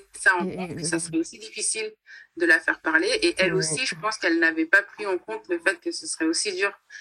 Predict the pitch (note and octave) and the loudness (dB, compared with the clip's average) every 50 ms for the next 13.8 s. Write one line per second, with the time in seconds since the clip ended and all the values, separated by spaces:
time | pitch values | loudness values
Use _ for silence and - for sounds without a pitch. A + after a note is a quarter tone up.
0 | - - - - - - - F3+ - - - B3 C4 - - - - - D4+ D#3 | -12 -2 -2 -2 0 2 2 2 2 0 -2 -2 -2 0 -2 -2 -2 -4 -6 -10
1 | - - F#4 F3+ F3+ - F4 - - _ - - E3 D3+ D#3 D#3 E3+ D#3+ - - | -10 -6 0 0 2 2 0 -2 -4 _ -6 -4 -2 -2 0 -2 -2 -4 -4 -6
2 | - F#3 F3 E3 D3+ D3 D3 D3 - _ - - - G3+ G#3 C4+ C#4 A#3 G#3+ G3+ | -6 -4 0 0 0 -2 -2 -6 -10 _ -4 0 0 4 4 4 4 6 4 6
3 | E3+ F#3 F3 E3+ G3 G3+ - - F#3 E3+ E3 E3 E3+ E3 - G3+ G3+ G3 - F#3+ | 6 6 6 6 4 4 4 2 4 4 4 4 4 4 4 4 2 4 2 2
4 | E3 E3+ F3+ F3+ F#3 G3 _ _ _ _ _ _ _ - - G3 - G#3+ G#3+ G#3+ | 4 4 4 4 2 0 _ _ _ _ _ _ _ -6 -2 -2 -2 -2 -2 -6
5 | - - - B3 B3 A#3+ A#3+ B3 B3 A#3+ A#3 A3+ A3 A3 A3 A3 A3+ A#3 A#3+ B3+ | -8 -6 0 2 2 2 0 -2 -4 -4 -2 -4 -6 -8 -10 -12 -14 -14 -12 -8
6 | B3 - - - F3 - - F#4 - - F3 D#3+ - _ _ _ _ _ _ - | -6 2 4 4 4 4 0 -4 -4 -2 -4 -6 -8 _ _ _ _ _ _ -2
7 | - F#4 F4+ F4+ - - G4 F#4+ F#4+ - A4 A#4 G#4+ F4+ E4+ F#4 F4 - - - | 0 0 2 2 2 0 0 0 2 2 2 2 0 0 -2 -2 0 2 0 2
8 | - - F3 - - F3 E3+ E3+ F3+ D4 - G3+ G#3 G#3 G#3+ A3 A3+ B3 C4 C4 | 2 2 0 2 0 -2 -2 -2 -4 -2 0 2 2 4 4 4 2 2 2 2
9 | C4+ B3 G#3 F3+ E3+ E3 E3 E3 - D#3 C#3+ - - _ _ _ _ _ _ - | 2 2 2 2 0 0 -2 -2 -2 -4 -4 -4 -6 _ _ _ _ _ _ -2
10 | - A3 G#3+ A3 G#3+ F#3+ F3+ D#3 C#3+ C3+ C3 D3 C#3 - - - G#3+ A3+ A#3 - | 2 2 4 6 6 4 4 4 2 0 0 -2 -6 -8 -2 0 2 2 2 0
11 | - F#3+ F#3 F#3 F3+ F3+ - - - - G#3 G#3+ G#4 G#4 - - G4+ - - F3+ | 0 2 4 4 4 4 4 2 4 4 4 4 4 2 0 0 -4 -2 0 -2
12 | F3 - - F4 D#4 D#4+ D#4+ - - G#3+ A3 A#3 A3+ A3 A3 - F3 F3+ E3+ E3+ | -2 0 -2 -2 -2 -2 -6 0 2 4 4 4 4 2 2 0 2 2 2 0
13 | - E3+ D#3+ - - - D#3+ - - - G3 F3 - - - - | 0 -4 -4 -2 -2 -2 -4 -2 0 0 0 0 0 -2 -14 -14